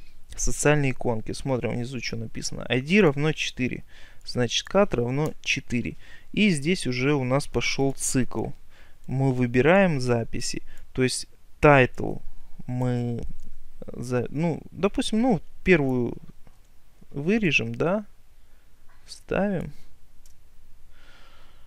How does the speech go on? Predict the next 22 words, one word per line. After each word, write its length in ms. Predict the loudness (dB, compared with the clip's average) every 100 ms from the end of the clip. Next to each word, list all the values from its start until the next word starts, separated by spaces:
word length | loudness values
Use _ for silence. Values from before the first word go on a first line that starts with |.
| -16 -16 -18 -12 -4
А, 400 | -2 0 -2 -4 2
прям 240 | 4 4
в 40 | 2
цикл, 440 | 0 0 0 -6
в 180 | -6 -2
тело 300 | 2 2 0
цикла. 540 | -2 -4 -4 -4 -6 -10 -16 -18 -16 -14 -14 -14 -14 -14 -14 -14 -16 -16 -16 -16 -16 -16 -16 -18 -16 -16 -14 -14 -14 -6
А, 220 | -4 -4
то 180 | -4 -4
есть, 380 | -4 -8 -10 -10
э, 280 | -6 -4 -4
ли, 420 | -4 -2 -2 -2 -2
а 200 | -2 -2
href 540 | -2 -2 0 2 2 0
равно, 420 | -4 -4 -4 -6 -6
это 180 | -6 -6
у 80 | -4
нас 300 | -4 -6 -6
будет, 320 | -6 -6 -6 -10 -12 -12 -10 -10 -12 -12 -8
ну, 260 | -2 -2 -2 -8 -6 -4
сначала 520 | -2 0 4 6 4 4
title. 560 | 6 6 4 -2 -4